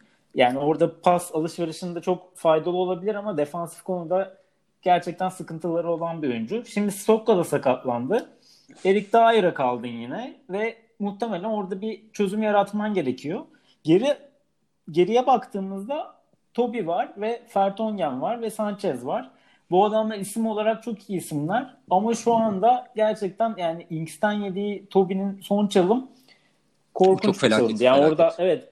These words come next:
Speaker 1: In-, Inks'ten beklenmeyen bir şey yaptı orada topu çekmesi. Ama yine de T-, Toby gibi oradaki tecrübeli bir oyuncunun yememesi gerekiyordu. E, bu defans problemleri sürekli devam ediyor. E, bekler yine sıkıntılı. Oraya bir zaten bahsetmemize gerek yok. Yani iki ucu,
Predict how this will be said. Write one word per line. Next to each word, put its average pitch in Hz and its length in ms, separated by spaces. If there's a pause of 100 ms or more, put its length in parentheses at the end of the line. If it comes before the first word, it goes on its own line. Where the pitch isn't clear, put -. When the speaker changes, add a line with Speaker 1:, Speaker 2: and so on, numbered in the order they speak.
Speaker 1:
In-, 151 220 (100)
Inks'ten 175 460
beklenmeyen 185 640
bir 127 40
şey 127 180
yaptı 120 320
orada 117 160
topu 127 240
çekmesi. 131 640 (400)
Ama 170 220
yine 214 280
de 240 300 (120)
T-, 185 100
Toby 185 280
gibi 185 560 (180)
oradaki 175 380
tecrübeli 175 400
bir 185 160
oyuncunun 170 280
yememesi 180 520
gerekiyordu. 127 460
E, 233 220
bu 160 40 (200)
defans 180 500
problemleri 202 560
sürekli 220 460
devam 208 360
ediyor. 143 360 (420)
E, 147 340
bekler 202 440
yine 202 220
sıkıntılı. 143 760
Oraya 170 380
bir 170 240
zaten 160 380
bahsetmemize 160 720
gerek 123 260
yok. 110 140
Yani 120 200
iki - 180
ucu, 147 420